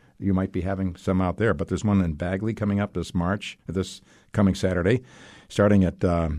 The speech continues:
nine o'clock, eight to nine o'clock. Your registration is out there, and if you are interested in doing that, you can go ahead and contact. I'm trying to find that number there in Bagley, um, but they have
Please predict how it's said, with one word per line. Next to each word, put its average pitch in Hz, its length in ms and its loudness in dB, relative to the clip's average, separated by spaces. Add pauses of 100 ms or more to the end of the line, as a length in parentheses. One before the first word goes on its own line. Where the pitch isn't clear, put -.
nine 98 420 4
o'clock, 101 400 0
eight 92 140 0
to 98 60 0
nine 90 180 2
o'clock. 101 340 -2
Your 85 160 -2
registration 95 800 -2
is 98 140 -6
out 95 220 -2
there, 110 340 0
and 85 380 0
if 82 160 -6
you 92 160 -2
are 87 120 -4
interested 92 400 -4
in 90 80 -2
doing 101 260 -2
that, 104 320 -4
you 92 100 -2
can 90 160 -4
go 92 160 0
ahead 92 240 0
and 90 120 -2
contact. 98 640 -2
I'm 85 140 -4
trying 87 220 -6
to 82 60 -4
find 90 300 -4
that 82 140 -6 (640)
number 107 340 4
there 92 300 4
in 90 120 2
Bagley, 104 600 2
um, 82 600 -2
but 90 200 -4
they 92 180 2
have 90 400 0